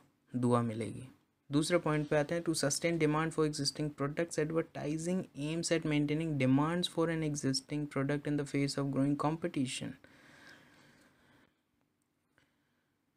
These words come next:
प्रैक्टिकल एग्जांपल बताता हूँ, मैं जब छोटा था ना, दो चार बिस्किट के ब्रांड ही मुझे याद हैं और आते भी थे शायद हिंदुस्तान में। आज की डेट में इतने बिस्किट्स हैं, आप डी मार्ट चले जाओ, you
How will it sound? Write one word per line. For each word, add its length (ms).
प्रैक्टिकल 400
एग्जांपल 400
बताता 360
हूँ, 80
मैं 160
जब 60
छोटा 340
था 80
ना, 160
दो 260
चार 240
बिस्किट 420
के 140
ब्रांड 360
ही 240
मुझे 260
याद 380
हैं 140
और 140
आते 320
भी 140
थे 220
शायद 280
हिंदुस्तान 500
में। 200
आज 280
की 140
डेट 340
में 300
इतने 280
बिस्किट्स 580
हैं, 260
आप 140
डी 260
मार्ट 240
चले 280
जाओ, 260
you 180